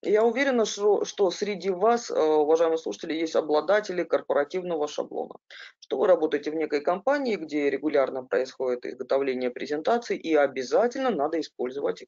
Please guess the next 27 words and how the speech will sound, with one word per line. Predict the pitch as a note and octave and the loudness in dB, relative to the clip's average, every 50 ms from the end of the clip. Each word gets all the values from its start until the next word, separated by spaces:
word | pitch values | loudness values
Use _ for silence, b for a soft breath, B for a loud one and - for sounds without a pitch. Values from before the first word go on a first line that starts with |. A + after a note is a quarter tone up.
| _ | _
корпоративный | _ - - - - - - - - - - - - | _ -12 -12 -10 -10 -10 -10 -10 -10 -14 -16 -14 -16
шаблон. | - - - - - - - _ _ B B B B B B B B B B B B _ _ _ - | -14 -14 -14 -14 -14 -16 -16 _ _ B B B B B B B B B B B B _ _ _ -8
А, | - - - | -2 2 4
вот. | D3 D3 C#3 C3+ B2+ A#2+ - - - - | 4 4 4 2 0 -4 -4 -6 -6 -6
И | - A#3 B3+ C4 B3+ A#3+ A3+ G#3+ G3+ - _ - | -4 -2 -2 0 0 0 -2 -2 -6 -8 _ -4
позвольте | A#3 A#3 C4+ D#4+ D#4 - C4+ | -2 2 2 2 2 2 2
мне | A#3 A#3 A#3 A3 | 2 4 4 2
задать | F#3 F#3 G3+ G3+ G3 A3 A#3+ A#3+ A#3+ G#3 | 4 4 2 2 4 2 2 2 2 0
вам | F#3+ F#3+ F#3 E3+ | 0 2 2 4
вопрос. | D#3+ F3 E3 E3 D3+ D3+ A#2 D#2+ - - | 4 4 4 4 2 0 -2 -2 -2 -2
Я | - - | -4 -4
также | - - G#3 F#3+ F3 F3 | 0 0 -2 -2 -2 -4
задаю | E3+ E3 E3+ F3 F#3+ G3 | 0 2 2 2 2 0
его | F#3+ F#3 E3+ F3+ | -2 0 0 0
на | F3+ E3+ F3 E3+ | 2 2 2 2
занятии, | D#3+ D3+ E3 D#3 D#3 C#3 B2+ A2+ G#2+ - - | 2 2 0 0 0 0 0 -2 -4 -6 -12
для | - - C#3+ | -8 -8 -4
того, | C3+ - D3+ D3 D3+ | 0 2 2 2 2
чтобы | D3 - D3 C#3+ C#3+ C#3+ | 0 -2 -2 2 2 2
ощутили | C#3 C#3 - D#3+ - G#3+ G#3 E3+ D#3 | 2 2 -2 -6 -6 -4 -4 -4 -2
такую | - - - - B2 - | -2 -4 -4 -4 -6 -2
хорошую | - C3 D#3+ G#3+ A3+ - - E3+ - | 0 4 4 4 4 4 0 -6 -2
практическую | - D3+ C#3+ - - F3 - - - - E3+ E3 D#3+ | -2 -2 -2 -2 -4 -8 -8 -12 -8 -6 -6 -6 -6
ценность, | - - E3 D#3+ D3 C#3 B2+ B2 B2 - - | 0 2 2 2 4 2 -2 -4 -4 -4 -2
а, | - C3+ | -2 -2
будущего, | C3+ C#3+ D#3 D3 C3 - - B2+ B2+ B2 A#2+ | -2 -4 -6 -6 -6 -8 -6 -2 0 0 0
м, | A#2 A#2+ G2+ A1+ | 0 -2 -8 -10